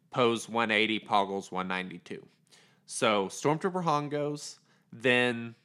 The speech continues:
Poe or Poggle, they both go, do their thing. And then my Admiral Akbar is set at one forty-seven, which is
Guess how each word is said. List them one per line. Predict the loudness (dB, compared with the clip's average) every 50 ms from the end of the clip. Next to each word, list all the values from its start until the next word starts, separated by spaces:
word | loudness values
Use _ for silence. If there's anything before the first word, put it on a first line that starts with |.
| _ _ _ _
Poe | 4 4 6 6
or | 6 4 2
Poggle, | 2 4 6 8 8 6 4 2 0 0 -2 -4 -6 -4 -2
they | -2 0
both | 2 2 2 0 0 -4 -6
go, | -4 -2 0 2 0 0 0
do | -2 -2 -2 0
their | 0 -2 -2 -2
thing. | -4 -4 -6 -6 -6 -10 -16 _ _ -20 -20 -20 -20 _ _ -2
And | 0 0 2 4 4
then | 4 4 4 2 0 -2 -8 -12 -18 _ _ _ -20 -20 _ _ _ -14 0
my | 4 4 6 6 4 4
Admiral | 2 2 2 2 0 0 4 4
Akbar | 4 4 4 2 0 2 4 4 2 2 0 -4
is | -6 -6 -6
set | -2 0 2 4 4
at | 4 2 0 -2
one | -4 -4 -2 -2
forty-seven, | -2 -2 -2 -4 -6 -6 -4 -4 -4 -4 -6 -10 -14 -16 -18 _ _ _ _ _ _ _ _ _ _ _ _
which | -2 -2 -2 0 0
is | 0 0 0 0 -2 -6